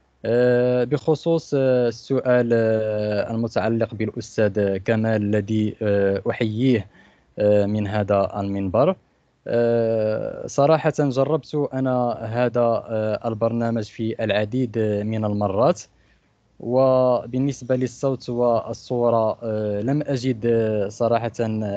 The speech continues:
أي مشكل. ربما، ربما أعتقد، آه، أن، آه، رداءة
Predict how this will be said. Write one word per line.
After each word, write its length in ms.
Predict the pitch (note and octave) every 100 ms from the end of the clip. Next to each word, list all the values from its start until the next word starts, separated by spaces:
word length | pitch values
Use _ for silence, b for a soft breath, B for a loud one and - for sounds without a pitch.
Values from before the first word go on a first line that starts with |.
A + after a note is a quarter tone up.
| G2
أي 380 | C#3+ C#3 A#2 G2+
مشكل. 540 | A#2 A2 A#2+ - D3 G3+ b b b b -
ربما، 680 | C#3 F3+ - C#3 C#3 D3 D3
ربما 520 | C#3+ B2+ C#3 C#3+ C3
أعتقد، 540 | A#2+ A#2 B2+ - D3+ B2
آه، 360 | B2+ B2 A#2+ A2 D3
أن، 260 | C#3+ C3
آه، 840 | C3 D3+ - _ _ _ - A2+ A#2
رداءة 480 | A#2+ B2 D3 C3